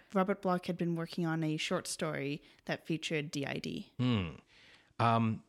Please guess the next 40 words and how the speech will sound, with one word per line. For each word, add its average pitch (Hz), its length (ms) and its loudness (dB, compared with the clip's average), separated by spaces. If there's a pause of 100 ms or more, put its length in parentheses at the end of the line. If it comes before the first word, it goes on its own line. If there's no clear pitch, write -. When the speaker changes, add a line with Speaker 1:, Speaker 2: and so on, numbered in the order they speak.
Speaker 2:
the 135 160 0
other 214 200 4
thing 233 200 2
I 147 80 4
s-, - 220 -2
will 123 140 2
say 120 220 2
about 107 260 2
that - 160 0
psychiatrist 101 720 0
ending, 95 560 -2 (680)
so 156 200 4
I, 160 200 6 (320)
<laughs> - 360 -16
it's 202 200 2
bad. - 380 2 (520)
Um, 120 480 6 (100)
and 135 120 6
it's 139 120 2
bad 165 320 6
because 139 280 2
it's 120 160 2
just - 260 0
like, 107 260 2 (120)
let's 139 240 2
sit - 200 0
down 113 280 6
and 107 140 2 (340)
get - 240 2
exposition 113 640 2
thrown 95 260 0
at 87 80 -2
you 95 120 -2
for - 140 -6
five 98 380 0
minutes, 95 400 -2 (720)
when 131 600 2 (140)
I 131 100 6
feel 175 340 2
like 127 380 2